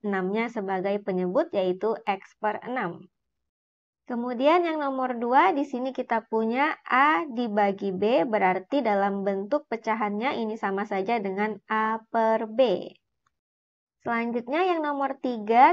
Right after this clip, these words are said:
kita punya di sini X dikurang Y dibagi lima, berarti X dikurang Y-nya sebagai pembilang dan lima-nya sebagai penyebut, maka bisa kita tuliskan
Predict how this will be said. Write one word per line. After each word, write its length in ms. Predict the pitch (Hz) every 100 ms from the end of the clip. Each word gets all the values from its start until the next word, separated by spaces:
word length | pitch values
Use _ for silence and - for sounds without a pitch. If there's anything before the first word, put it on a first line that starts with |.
| 349
kita 240 | 277 233 233
punya 320 | 233 247 285
di 160 | 254 269
sini 480 | 254 254 294 330 359 - _ _ _
X 480 | 247 311 - - -
dikurang 640 | 214 240 - 226 214 214 208
Y 400 | 214 262 320 254
dibagi 560 | 262 226 214 202 202
lima, 400 | 196 190 196 262
berarti 560 | 339 262 208 202 202 -
X 240 | 220 -
dikurang 480 | 208 214 214 208 208
Y-nya 320 | 208 208 247
sebagai 560 | 269 202 202 196 202 196
pembilang 880 | - 233 208 196 190 196 302 320 202
dan 320 | 202 240 226
lima-nya 400 | 208 196 202 226
sebagai 480 | 240 196 196 196 196
penyebut, 560 | 202 190 185 254 302
maka 400 | 208 185 185 247
bisa 240 | 220 214 208
kita 240 | 196 185
tuliskan 640 | 185 190 185 - 247 262